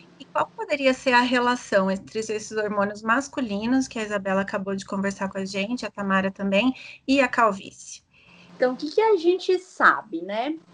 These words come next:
Speaker 2: O que Isabela falando pra vocês. É, a partir da puberdade, a gente tem um aumento dos hormônios na circulação.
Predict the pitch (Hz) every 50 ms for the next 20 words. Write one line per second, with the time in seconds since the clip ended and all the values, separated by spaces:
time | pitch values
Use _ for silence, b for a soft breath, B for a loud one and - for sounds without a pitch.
0 | - - - 190 202 - - 233 226 226 220 208 233 214 220 208 214 214 214 226
1 | 226 220 - 226 208 208 208 214 202 - 220 208 208 202 202 214 220 - _ _
2 | - 170 160 151 - - _ - - - - - - - - - - 196 202 202
3 | 196 220 - - 294 294 - 269 240 311 311 - 302 247 233 240 247 262 233 185
4 | 175 170 196 - 294 269 262 240 233 247 233 - - - 254 240 233 226 233 233
5 | 226 214 226 262 - 320 - 254 - 254 233 240 226 220 214 220 226 - - 202
6 | 208 - - 226 214 - 208 196 185 180 175 - - 175 180 214 294